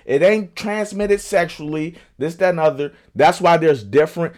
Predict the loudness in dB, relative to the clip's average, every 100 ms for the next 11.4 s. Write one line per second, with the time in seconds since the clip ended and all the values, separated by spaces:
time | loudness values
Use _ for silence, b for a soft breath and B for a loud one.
0 | -4 -4 -2 0 0 2 2 2 0 0
1 | 0 0 0 0 6 6 6 4 4 4
2 | 4 2 2 -4 _ 2 2 4 4 4
3 | 0 2 6 8 6 2 -6 b b 2
4 | 4 4 6 6 4 4 4 6 6 6
5 | 8 6 4 -2 0 4 8 6 8 8
6 | 8 6 4 4 6 8 8 6 0 0
7 | 0 -2 -6 -4 -4 _ _ _ _ _
8 | B B B 0 0 2 2 2 0 0
9 | 0 0 -8 _ _ -6 -4 -6 -6 -4
10 | -4 -4 -8 -6 -8 -8 -10 -10 -12 -16
11 | -18 -20 -20 -20